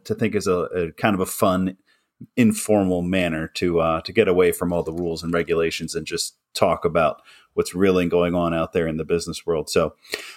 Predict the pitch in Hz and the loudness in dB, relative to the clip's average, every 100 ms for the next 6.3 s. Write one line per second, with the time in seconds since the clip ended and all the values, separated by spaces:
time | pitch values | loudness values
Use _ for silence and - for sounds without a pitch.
0 | - - 165 127 143 156 156 170 - 101 | 0 2 4 4 4 4 4 2 2 0
1 | 120 117 131 - 135 135 139 139 123 - | 0 2 0 2 0 4 4 4 0 0
2 | 127 123 123 127 123 135 127 110 110 110 | 2 4 2 2 0 0 0 2 0 2
3 | 104 - 107 107 - 113 120 - 127 117 | -2 0 0 0 2 2 2 -4 -4 -2
4 | 117 - 117 117 110 113 113 98 82 110 | -4 0 -2 0 2 2 2 -2 2 2
5 | 110 110 127 101 - 110 101 - 92 92 | 4 4 4 2 0 2 2 0 -2 2
6 | 113 131 | 2 2